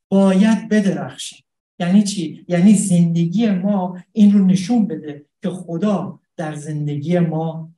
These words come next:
هست و جالبه که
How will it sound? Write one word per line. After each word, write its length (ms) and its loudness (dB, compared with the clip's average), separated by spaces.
هست 680 -8
و 80 -4
جالبه 500 0
که 300 -10